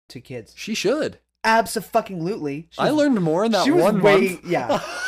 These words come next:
Speaker 1: She was way too big for what we were doing.
Speaker 2: I learned more in that one month than I learned from, like, years of both community theater and high school
Speaker 1: I
Speaker 2: theater.
Speaker 1: learned college level acting in ninth grade.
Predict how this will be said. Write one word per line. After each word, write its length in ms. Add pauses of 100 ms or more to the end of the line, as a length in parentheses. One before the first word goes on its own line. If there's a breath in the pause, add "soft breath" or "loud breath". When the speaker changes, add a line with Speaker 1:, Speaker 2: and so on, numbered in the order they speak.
Speaker 1:
She 80
was 120
way 400
too 180
big 220
for 100
what 160
we 120
were 100
doing. 400
Speaker 2:
I 120
learned 280
more 220
in 60
that 140
one 220
month 280
than 100
I 100
learned 300
from, 180
like, 360 (140)
years 1000
of 560 (100)
both 440
community 420
theater 320
and 100
high 140
school 180
Speaker 1:
I 40
Speaker 2:
theater. 140
Speaker 1:
learned 220
college 360
level 200
acting 320
in 160
ninth 300
grade. 280